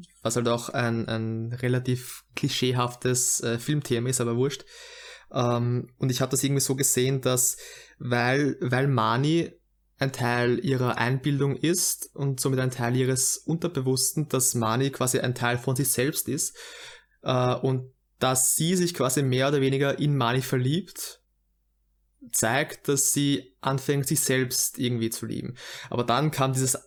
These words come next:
andere Mädchen ins, äh, Haus am See, das Mani irgendwie auch sehen, oder, oder, oder das, das, das auch von ihr Wind bekommen hat. Und ja, das, also das ging dann, dann, dann irgendwie den Bach runter.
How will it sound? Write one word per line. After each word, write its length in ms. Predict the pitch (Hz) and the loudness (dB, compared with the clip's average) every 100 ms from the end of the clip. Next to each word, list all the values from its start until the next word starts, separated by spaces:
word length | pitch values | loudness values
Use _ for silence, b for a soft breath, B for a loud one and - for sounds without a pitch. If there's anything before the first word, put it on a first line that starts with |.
| _ | _
andere 320 | - 127 147 160 | -2 0 2 2
Mädchen 640 | 131 135 - 160 156 156 | 2 0 0 2 2 0
ins, 640 | - 131 131 127 - - | 0 0 0 0 0 -2
äh, 260 | - 120 117 - | 0 0 0 0
Haus 280 | 113 123 | 0 2
am 100 | 135 | 0
See, 440 | 127 - 127 147 151 B B B | 0 2 2 2 -2 B B B
das 440 | - 131 - - - | -2 0 0 -2 -4
Mani 360 | 135 120 120 127 | -2 0 2 2
irgendwie 240 | 127 123 | 2 0
auch 240 | - 127 - | 2 0 0
sehen, 440 | - 135 139 143 | 0 2 2 0
oder, 260 | 139 127 127 | -2 0 0
oder, 200 | 123 123 | 0 2
oder 200 | 120 117 | 0 -2
das, 340 | - 123 - | -2 -2 -2
das, 200 | - 123 | -2 -4
das 140 | - 127 | -2 -2
auch 140 | 123 | -2
von 120 | 127 | 0
ihr 120 | 135 127 | 0 2
Wind 180 | 165 - | 0 -2
bekommen 400 | 165 147 147 147 | -2 0 2 2
hat. 280 | 151 - - B B B B | 0 -4 -12 B B B B
Und 680 | - 135 131 135 127 - - 131 123 - - | -2 0 2 0 -2 -4 -6 -10 -20 -20 -6
ja, 360 | 127 113 113 - B B B | 0 0 0 -4 B B B
das, 240 | - - - _ | -8 -8 -8 _
also 160 | 139 127 | -4 -2
das 300 | 123 135 - | 2 2 2
ging 140 | 160 160 | 0 2
dann, 260 | 160 151 - | 2 -2 -2
dann, 220 | 151 151 | 0 0
dann 140 | 156 | 2
irgendwie 180 | 156 151 | 2 2
den 140 | 147 131 | 2 0
Bach 240 | 120 - | -2 0
runter. 480 | 156 147 147 147 | -2 0 -2 -2